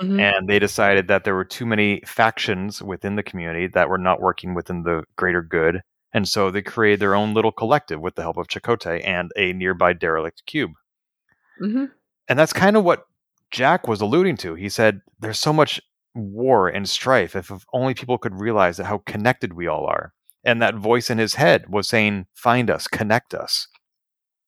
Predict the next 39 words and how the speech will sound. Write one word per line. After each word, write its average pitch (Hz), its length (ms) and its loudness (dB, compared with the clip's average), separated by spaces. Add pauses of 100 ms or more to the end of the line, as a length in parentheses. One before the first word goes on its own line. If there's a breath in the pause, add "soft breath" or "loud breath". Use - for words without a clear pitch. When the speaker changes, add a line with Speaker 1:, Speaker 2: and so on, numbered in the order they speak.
(140)
Speaker 2:
And 117 100 2
I 110 80 4
thought, 127 400 2 (800)
whatever 120 680 2
this 110 220 -6
power 117 380 2
of 90 100 -2
Jack 107 460 0 (720)
has, 98 600 2
that 101 180 2
it 101 80 0
might 104 280 0
be 104 80 -6
used 95 320 -6
for 98 100 -10
good. 87 400 -4
You 117 80 -4
know, 117 100 4
in 127 120 -2
the 123 80 6
last 160 280 4
episode, 92 440 0 (420 soft breath)
th-, - 100 -12 (160)
this 127 160 -6
is 139 80 -6
another 123 240 4
reason 107 200 0
why 98 120 4
I 92 40 4
thought 95 180 -2
they 101 80 -4
were 90 80 -2
the 90 80 -6
Pah 98 160 2
Wraiths, 87 400 0
was 95 140 -4
Deanna 101 360 0
was 87 140 -4
saying, 90 380 -4